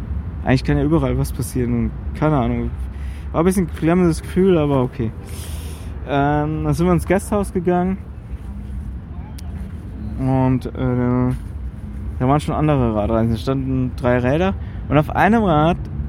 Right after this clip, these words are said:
<laughs> war ein, halt euch fest, ein Not Without My Bike Aufkleber. Wahnsinn.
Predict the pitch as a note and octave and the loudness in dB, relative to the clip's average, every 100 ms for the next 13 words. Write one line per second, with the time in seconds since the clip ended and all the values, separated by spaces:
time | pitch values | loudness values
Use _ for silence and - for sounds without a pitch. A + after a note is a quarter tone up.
0 | - - - - - F#2 G2 G2+ G#2 G#2+ | -4 -4 -4 -4 -4 -4 -2 -2 -2 -2
1 | A2+ - - - - - C3+ C#3 C#3 C#3+ | -4 -4 -4 -4 -4 -6 -4 -4 -4 -4
2 | D3 C#3+ C#3 - - - - - - B2+ | -4 -4 -4 -4 -4 -4 -4 -4 0 4
3 | D3+ G3+ B2 C3 D#3 E3+ C#3+ E3+ E3 E3 | 4 4 2 2 2 0 0 0 0 0
4 | D#3 D#3+ - - - - - - - - | 2 0 -2 -6 -8 -6 -8 -8 -8 -2
5 | B2+ C#3 D3 C#3 F3+ - F3+ B2+ C#3+ E3 | 0 2 2 2 2 0 -2 -2 -2 0
6 | C#3+ B2 - E2+ - F#2+ C3+ - A2+ A#2+ | 2 2 2 -2 0 -2 -2 -2 2 2
7 | A2+ A2+ - - - - - - - - | 2 -2 -4 -8 -8 -8 -8 -8 -6 -8
8 | - - - - - A2+ A#2 A#2 | -8 -8 -10 -10 -4 -4 -2 -4